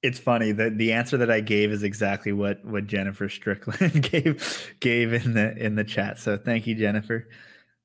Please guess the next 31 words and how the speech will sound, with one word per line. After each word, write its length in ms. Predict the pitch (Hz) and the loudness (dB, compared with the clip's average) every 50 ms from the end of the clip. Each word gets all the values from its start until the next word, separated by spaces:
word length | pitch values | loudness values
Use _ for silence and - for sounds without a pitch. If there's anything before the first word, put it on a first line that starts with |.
| _ _ _ _ _ _ _ _ _ _ _ _ _ _ _ _ _ _ _ _ _ _ _ _ _ | _ _ _ _ _ _ _ _ _ _ _ _ _ _ _ _ _ _ _ _ _ _ _ _ _
So 220 | - - - 113 107 | -12 -2 2 2 2
Lucas 420 | 104 117 135 151 - 165 139 - | 4 4 2 4 4 0 0 0
said, 280 | - - 139 123 117 - | 0 2 2 2 2 0
"Here 220 | - - 143 139 | -2 -4 -2 -2
in 80 | 131 131 | -2 -2
Connecticut, 460 | - 123 120 117 117 113 - 120 104 | 0 2 2 2 2 0 -2 -4 -2
you 120 | - 107 | -2 -4
need 180 | 107 117 123 104 | -4 -2 -2 -4
a 40 | - | -4
face 380 | - - - 110 110 107 - | -6 -4 -4 -4 -4 -4 -6
mask 320 | 104 92 82 78 - - - | -8 -8 -8 -8 -10 -10 -10
in 60 | 85 | -10
the 80 | - - | -10 -10
supermarket." 800 | - - - - - - - 65 - - _ - - - - _ _ _ _ _ - | -10 -12 -12 -12 -12 -16 -14 -14 -16 -16 _ -14 -14 -14 -14 _ _ _ _ _ -8
Yeah, 340 | 107 107 98 95 98 101 101 | -4 -2 0 0 0 -2 -2
you 140 | - 135 139 | 0 0 2
don't 220 | 170 185 160 123 113 | 2 2 0 0 0
need 200 | 117 120 131 139 | 2 2 2 2
it 100 | 143 143 | 0 0
here, 380 | - 151 151 156 156 160 156 - - - - - _ _ _ _ - | 0 0 2 2 2 0 -2 -6 -14 -20 -20 -20 _ _ _ _ 0
but 280 | 117 110 104 101 98 - - _ _ _ _ _ _ _ - | 2 2 2 2 -2 -4 -10 _ _ _ _ _ _ _ -12
like 260 | 101 98 92 92 95 80 | -10 -8 -8 -6 -6 -8
I 40 | |
said, 300 | - - - 101 92 104 | -10 -8 -10 -10 -10 -8
people 240 | - 120 107 - - | -8 -8 -8 -8 -8
look 160 | - 87 - | -10 -10 -12
at 140 | - _ - | -14 _ -20
you 100 | - - | -16 -14
weird 280 | - - - - - - | -14 -14 -14 -14 -16 -16
if 160 | - - - | -18 -16 -16
you, 140 | - - | -16 -16